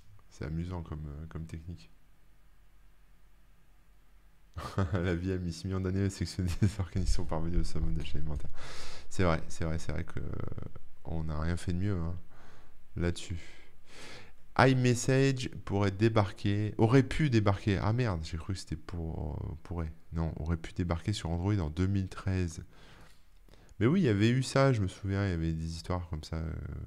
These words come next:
que ça allait, devait, euh, arriver sur Android. Voulons-nous perdre l'une des applications les plus importantes dans l'environnement mobile au profit de Google ?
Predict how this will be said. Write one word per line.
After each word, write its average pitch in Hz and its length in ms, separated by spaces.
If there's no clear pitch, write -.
que - 100
ça - 200
allait, - 180
devait, 82 480
euh, 78 120
arriver 85 320
sur 82 240
Android. 82 300
Voulons-nous 101 380
perdre 110 320
l'une 98 100
des 90 200
applications 98 420
les 95 60
plus - 120
importantes 92 360
dans 85 100
l'environnement 85 480
mobile 85 380
au 98 40
profit - 280
de - 100
Google ? 95 480